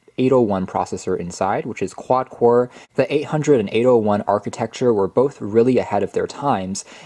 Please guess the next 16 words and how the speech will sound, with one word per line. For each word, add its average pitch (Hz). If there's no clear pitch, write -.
and 104
even 180
today, 117
if 98
you're 107
just 104
using 104
it 87
lightly, 92
it 80
still 113
is 95
a 90
super 180
responsive 104
experience. 92